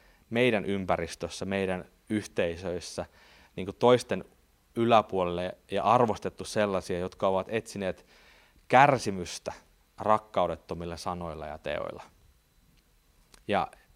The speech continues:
tästä kärsimyksestä mun pitää sanoa, että, että vaikka mä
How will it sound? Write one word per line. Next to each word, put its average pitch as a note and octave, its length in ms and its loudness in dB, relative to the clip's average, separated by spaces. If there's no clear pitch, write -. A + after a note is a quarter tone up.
tästä - 220 -10
kärsimyksestä B2+ 800 4
mun G2+ 120 -4
pitää G2 280 0
sanoa, F#2+ 460 0
että, - 260 -12
että - 120 -12
vaikka A2+ 280 6
mä G#2 260 4